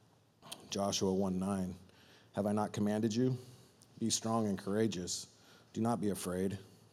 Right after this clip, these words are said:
Do not be discouraged, for the Lord your God will be with you wherever you go." Sunday, the twelfth of February, two thousand seventeen, I walked into this sanctuary alone.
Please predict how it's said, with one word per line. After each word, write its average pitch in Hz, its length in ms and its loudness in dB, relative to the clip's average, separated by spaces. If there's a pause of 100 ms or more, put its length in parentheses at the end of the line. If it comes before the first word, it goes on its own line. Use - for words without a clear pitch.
Do 110 80 -6
not 107 200 0
be 104 80 -2
discouraged, 101 640 0 (440)
for 104 120 -4
the 95 80 2
Lord 107 360 4 (220)
your 117 180 6
God 98 360 2 (100)
will 95 80 -4
be 107 140 2
with 107 240 2
you 95 100 0
wherever 92 320 0
you 90 120 -4
go." 92 300 -4 (1500)
Sunday, 123 380 6
the 107 100 2
twelfth 110 280 2
of 104 80 -4
February, 104 480 2
two 107 140 -2
thousand 98 340 0
seventeen, 101 560 0
I 92 80 -2
walked 95 320 0
into 92 160 0
this 101 160 0
sanctuary 92 540 -2
alone. 98 400 0